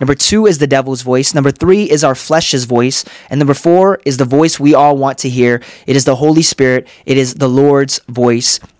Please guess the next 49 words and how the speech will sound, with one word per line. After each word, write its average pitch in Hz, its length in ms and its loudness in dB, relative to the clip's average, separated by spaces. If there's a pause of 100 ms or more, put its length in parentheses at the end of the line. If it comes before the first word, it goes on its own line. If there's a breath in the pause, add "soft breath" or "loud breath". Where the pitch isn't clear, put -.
What 143 320 -2
voice 147 360 -4
are 139 140 0
you 131 140 -2
hearing 123 480 -4 (200 loud breath)
when 123 160 -2
you're 123 100 2
listening? 120 360 -2
And 117 80 -4
some 180 180 0
of 196 60 2
y'all 190 140 2
be 165 100 -4
like, 147 160 -2
"I'm 139 140 -2
hearing 160 360 -2
voices 131 480 0
and 123 120 -2
I 139 80 0
know 147 240 2
this 131 180 0
ain't 120 160 -2
God." 107 260 -2 (360 loud breath)
Well, 151 420 0
you 143 140 -6
need 165 80 0
to 160 80 -2
be 147 100 2
rescued 139 380 -2
from 127 160 -2
evil, 117 280 -2 (320 soft breath)
rescued 151 400 -2
from 123 140 -6
bondage. 127 360 -2
You 139 60 -2
need 156 80 0
to 147 80 0
break 135 260 -2
that 127 120 0
off. 127 260 -2
You 131 60 -14
need 147 80 -6
to 143 140 -2
truly 156 340 0
repent. 131 340 -2
You 135 80 -4
need 156 100 0
to 151 80 2
really, 143 300 2